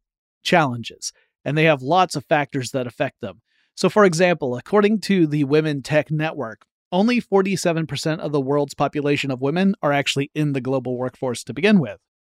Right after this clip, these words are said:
So, more than half of all women are not in the global workforce. To get into why that is would take a lot of digressions,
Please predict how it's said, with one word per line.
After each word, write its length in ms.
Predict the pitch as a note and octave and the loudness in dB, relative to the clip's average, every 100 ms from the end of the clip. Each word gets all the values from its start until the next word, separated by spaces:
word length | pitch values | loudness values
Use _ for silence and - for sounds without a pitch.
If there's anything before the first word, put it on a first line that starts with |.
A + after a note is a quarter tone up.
| _ - | _ -4
So, 460 | - D#3+ E3 D3 - _ _ _ - | 2 4 4 4 -2 _ _ _ -4
more 260 | D#3 G#3+ A3 | 2 4 4
than 160 | G#3 | 2
half 460 | C#3+ F3 G3+ F#3 - | 0 2 4 4 2
of 120 | D3 | 2
all 160 | D3+ C#3 | 2 4
women 460 | F3+ F3+ C3 C3+ - _ _ _ _ D#3+ | 2 2 -2 -6 -12 _ _ _ _ 0
are 160 | E3 | 2
not 320 | E3 E3+ D#3 - | 4 4 2 -4
in 260 | F3+ D#3+ D3+ | -2 -2 0
the 80 | C#3+ | -2
global 360 | C3+ C#3 C3 | 0 -2 0
workforce. 680 | C#3+ G#3+ - A#2 - - - _ _ _ - | 0 0 -2 -8 -10 -14 -16 _ _ _ -4
To 80 | D#3 | 2
get 180 | F#3+ | 4
into 240 | G#3 G3 D3+ | 6 6 2
why 540 | C3 C#3 D#3 E3 E3 - - | 0 0 2 2 0 -4 -8
that 160 | B2+ C3 | -4 0
is 260 | D#3+ E3+ | 0 0
would 120 | C3 | -4
take 180 | - C3 - | -6 -8 -6
a 80 | C3+ | -6
lot 240 | B2+ C3 | -4 -4
of 100 | C3 | -4
digressions, 640 | C#3 B2+ C3+ C3 D3+ D#3 | -4 -4 -4 -2 -2 -2